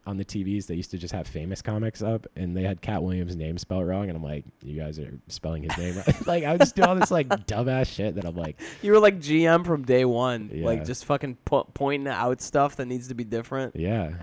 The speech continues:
Speaker 1: yeah. And then, like, we switched it. We don't do it anymore, but for a while, we just had, like, the local comics, and, like, I like that more, you know? And then I, like, instead of their names, put their Instagram handle, their Twitter handle, like,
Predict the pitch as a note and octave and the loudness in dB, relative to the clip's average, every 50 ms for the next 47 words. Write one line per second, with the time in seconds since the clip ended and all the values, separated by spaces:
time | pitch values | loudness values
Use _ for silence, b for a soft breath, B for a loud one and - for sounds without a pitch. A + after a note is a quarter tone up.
0 | E2+ F2+ - F2+ F#2+ G#2+ G#2+ F#2+ D#2 D#2 F2 F2 F#2+ G2+ F#2 G#2+ G#2 G2 - G#2 | -10 -8 -4 -2 0 0 0 -2 -2 -4 -4 -4 -4 -4 -2 -2 -4 -2 -2 -2
1 | G2 F#2+ - - A#2 A#2+ A#2 - - - G#2+ F#2+ D2 A1+ - _ - F#2+ A#2 B2 | -2 -2 -2 -2 0 0 -2 -2 -4 -4 -4 -4 -4 -6 -10 _ -6 -4 -2 0
2 | D3 C3+ G#2+ A#2+ B2 A2+ A2 G2+ G2 G#2 G#2+ F2+ E2 - G#2 F#2+ F2+ G2+ G#2 G#2 | 0 0 0 0 0 0 -2 -2 -2 -4 -4 -4 -6 -4 -2 0 0 0 0 0
3 | G2+ G2+ F#2+ F2 F#2+ - F#2+ E2+ E2 F2+ F2 - - E2 E2 E2+ F#2 G2 - F2 | 0 0 0 -2 -4 -4 -4 -4 -4 -4 -6 -4 -4 -4 -2 0 -2 -2 -2 -4
4 | D#2 - D#2 D2 D2 D2+ - - - D#2+ D#2 D2+ D2 D2 D2 - D2+ D2 F2 F2+ | -8 -8 -8 -6 -6 -8 -8 -8 -8 -8 -8 -6 -8 -8 -8 -10 -8 -8 -6 -4
5 | F#2+ F#2+ F#2+ - F#2+ D#2 D2 D2+ E2 G#2 G#2 E2 D#2 D#2 D2+ D#2+ E2+ E2+ E2+ E2 | -4 -4 -4 -4 -6 -6 -6 -6 -4 -4 -2 -2 -4 -4 -4 -4 -4 -4 -4 -6
6 | D#2+ D#2+ D#2+ B1+ - - C#2+ C#2+ C#2+ - D#2+ E2 - G#2 G#2 G2 F#2+ F#2 G2+ G#2 | -6 -8 -8 -10 -12 -12 -10 -10 -10 -10 -8 -6 -4 -2 -2 -2 -2 -2 0 0
7 | G#2 G2+ - - A#2+ - B2 A#2+ C3+ C3+ - - F2+ F2+ E2 D#2+ F2+ D#2+ D2+ D#2 | 0 -2 -4 -6 -6 -4 -4 -4 -4 -6 -6 -6 -6 -6 -4 -6 -6 -6 -6 -6
8 | D2+ D#2+ F2+ G2 - - B2 A2 G2 F2 E2+ D2 C#2+ C#2 C#2 C#2+ D2 | -6 -4 -4 -4 -4 -2 -2 -2 -2 -4 -4 -6 -6 -8 -8 -8 -10